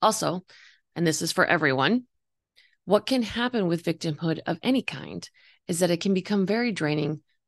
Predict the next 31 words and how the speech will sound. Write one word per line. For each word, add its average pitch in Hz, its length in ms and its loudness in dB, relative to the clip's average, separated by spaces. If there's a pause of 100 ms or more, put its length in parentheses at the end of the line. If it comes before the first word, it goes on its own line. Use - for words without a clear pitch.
for 170 140 0
others 156 340 0
around 156 400 -8
you. - 140 -10 (840)
It 180 140 0
can 175 240 2
backfire 170 680 0
for 160 120 -6
the 156 100 -2
person 165 380 -4
who's 156 160 -4
choosing 156 480 0
victimhood, 143 560 -8 (400)
meaning 185 320 4
introverted 254 580 4
or 247 80 4
extroverted. 147 880 -2
If 170 160 -6
you 180 80 2
are 175 120 2
consistently 240 760 -2
complaining, 180 680 0
blaming, 185 580 2
et 170 80 -8
cetera, 151 460 -2 (400)
people 214 340 -4
will 254 140 0
move 233 180 2
away 196 320 2
from 170 300 -2
you, - 380 -8